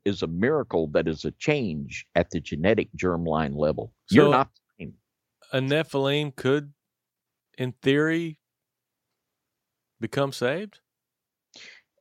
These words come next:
Speaker 1: Yes, if they're part human. Now, here again, I, I, you know, I don't know.
Speaker 2: Well, I, I
Speaker 1: I
Speaker 2: thought Nephilim were part human. That was
Speaker 1: Yeah,
Speaker 2: the
Speaker 1: they are.
Speaker 2: point. They had human mothers and,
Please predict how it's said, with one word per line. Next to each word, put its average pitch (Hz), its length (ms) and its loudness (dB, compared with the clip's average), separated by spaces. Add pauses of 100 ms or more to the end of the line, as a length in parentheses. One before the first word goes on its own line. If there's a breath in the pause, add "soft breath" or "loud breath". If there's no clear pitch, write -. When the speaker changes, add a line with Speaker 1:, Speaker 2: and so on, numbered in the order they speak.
(140)
Speaker 1:
Yes, 196 520 0 (360)
if 101 160 2
they're 101 80 2
part 127 380 2
human. 104 480 -4
Now, 104 160 2
here 151 160 2
again, 143 420 0
I, 135 300 2
I, 101 200 -4
you 104 120 -2
know, 90 240 -2
I 113 120 4
don't 101 200 -2
know. 87 200 -2
Speaker 2:
Well, 226 160 6
I, 175 100 2 (280)
I 139 100 0
Speaker 1:
I 139 40 4
Speaker 2:
thought 170 340 2
Nephilim 170 640 0
were 190 320 2 (200)
part 120 280 4
human. 98 400 -6 (640)
That 131 140 2
was 147 80 4
Speaker 1:
Yeah, 147 80 6
Speaker 2:
the 147 60 2
Speaker 1:
they 143 100 6
are. 175 100 8
Speaker 2:
point. 190 180 2
They 135 180 2
had 135 340 0
human 139 680 -2
mothers 143 500 0
and, 110 360 -6